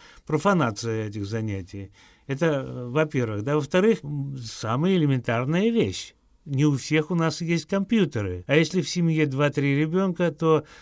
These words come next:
может быть, один компьютер, слава богу, есть, на-, но два-три н-, может и не быть. А в школе, если будут уроки, то у каждого ребенка должен быть компьютер. А потом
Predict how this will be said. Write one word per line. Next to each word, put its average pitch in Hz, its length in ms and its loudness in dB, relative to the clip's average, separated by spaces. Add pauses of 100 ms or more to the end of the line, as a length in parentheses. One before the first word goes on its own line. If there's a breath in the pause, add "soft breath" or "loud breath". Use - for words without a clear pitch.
(160 loud breath)
может 127 320 -2
быть, 123 180 -6
один 135 300 -2
компьютер, 113 480 -4
слава 117 280 -2
богу, 107 240 -6
есть, 160 340 -2
на-, 117 380 -4
но 117 180 -6
два-три 151 400 -2
н-, 165 260 0
может 151 300 -4
и 170 60 0
не 170 120 2
быть. 208 380 0
А 120 120 -2
в 110 40 -8
школе, 185 400 2
если 139 240 -2
будут 127 360 -2
уроки, 151 400 -2
то 120 440 -4
у 113 80 -8
каждого 190 340 2
ребенка 147 440 0
должен 104 340 -4
быть 104 160 -8
компьютер. 98 640 -8
А 120 100 -6
потом 160 360 2